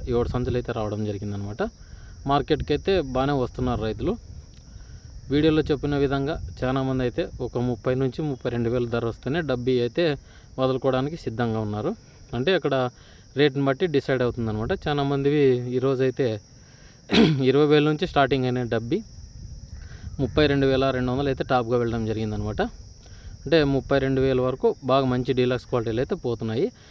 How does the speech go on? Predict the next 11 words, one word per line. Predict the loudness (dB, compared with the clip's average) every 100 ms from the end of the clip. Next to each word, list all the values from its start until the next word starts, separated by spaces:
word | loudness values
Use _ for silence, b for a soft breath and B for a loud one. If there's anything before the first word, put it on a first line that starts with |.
| B 0
ఈ | 2
వర్ష | 2 2 0
ప్రభావం | 2 4 2 2
వల్ల | 2 2
వ్యాపారస్తులు | 2 2 -2 -2 -4 -4
తీసుకొని | -4 -2 0
పోవడానికి | 2 2 0 -2 0
చాలా | 0 0 -2 -2 -4
తక్కువగా | 0 4 6
వేస్తున్నారు | 4 0 -2 0
అన్నమాట | -2 -2